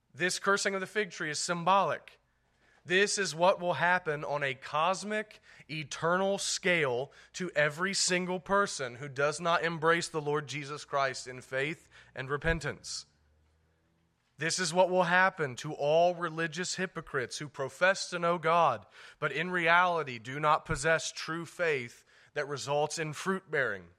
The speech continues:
Only a curse will remain. Only an eternal curse of damnation awaits those who refuse Christ,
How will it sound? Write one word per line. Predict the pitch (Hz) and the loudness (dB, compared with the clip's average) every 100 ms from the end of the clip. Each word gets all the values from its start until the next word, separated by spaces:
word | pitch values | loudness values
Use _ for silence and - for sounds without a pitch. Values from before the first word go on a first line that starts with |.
| _ _ _ _ _ _ - | _ _ _ _ _ _ -2
Only | 156 175 180 175 | -2 0 -4 -2
a | 170 | -2
curse | 160 - 175 160 - | -4 -2 0 0 -4
will | 151 147 | -6 -6
remain. | 151 151 143 98 90 _ _ _ _ _ _ | -4 -4 -6 -8 -18 _ _ _ _ _ _
Only | - 147 175 180 175 | -8 -6 -2 0 0
an | 151 | -2
eternal | 139 - 160 175 175 | -4 -2 0 0 -2
curse | - 165 165 160 | -2 -2 0 -4
of | 135 | -6
damnation | 143 147 151 156 160 - 143 98 - _ _ | -4 -4 -4 -4 -4 -6 -8 -12 -20 _ _
awaits | 131 139 151 - | -8 -4 -4 -4
those | 135 156 165 - | -2 0 0 -4
who | 156 143 | -6 -6
refuse | 120 123 - 180 214 - | -8 -10 -8 -6 -6 -6
Christ, | 196 196 220 - - | 0 0 0 -6 -14